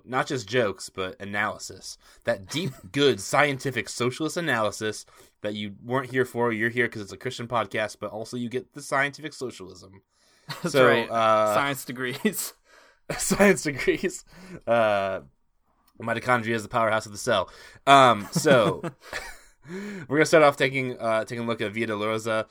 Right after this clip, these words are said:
Speaker 1: uh, John McNaughton's painting that is, uh, just a masterpiece.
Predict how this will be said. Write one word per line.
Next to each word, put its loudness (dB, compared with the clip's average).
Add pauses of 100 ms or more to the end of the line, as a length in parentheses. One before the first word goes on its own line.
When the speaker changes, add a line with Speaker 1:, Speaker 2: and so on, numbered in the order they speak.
(260)
Speaker 1:
uh, -4
John -4
McNaughton's -6
painting -8
that -4
is, -6
uh, -6 (160)
just -16
a -12
masterpiece. -14